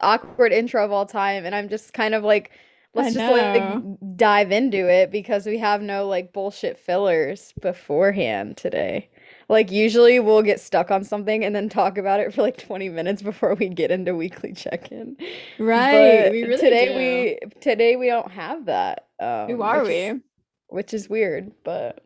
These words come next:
Speaker 1: we're back on the rails today, apparently.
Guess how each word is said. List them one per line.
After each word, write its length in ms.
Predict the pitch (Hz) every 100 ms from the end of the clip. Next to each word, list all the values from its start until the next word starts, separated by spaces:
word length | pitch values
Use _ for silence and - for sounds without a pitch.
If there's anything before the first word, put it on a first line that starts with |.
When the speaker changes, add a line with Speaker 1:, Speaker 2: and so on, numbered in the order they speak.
| _
Speaker 1:
we're 160 | 214 226
back 300 | 254 269 262
on 100 | 233
the 100 | 208
rails 360 | 190 185 190
today, 360 | - 175 87 78
apparently. 760 | 190 170 160 - - 170 196